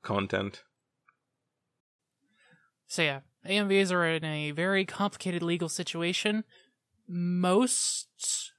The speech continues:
Speaker 2: most, I think, are able to scrape by, at least on virtue of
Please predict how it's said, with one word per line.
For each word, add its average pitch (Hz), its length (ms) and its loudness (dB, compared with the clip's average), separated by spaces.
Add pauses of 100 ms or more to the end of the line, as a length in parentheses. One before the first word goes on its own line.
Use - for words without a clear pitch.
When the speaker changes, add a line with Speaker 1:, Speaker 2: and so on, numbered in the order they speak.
(520)
Speaker 2:
most, 165 680 -4 (1120)
I 160 120 -2
think, 180 340 -2
are 165 140 0
able 151 240 -2
to - 100 -8
scrape 160 480 -2
by, 165 400 0 (1300)
at 160 100 0
least 170 380 -4
on 165 180 -2
virtue 156 680 -2
of 147 640 -6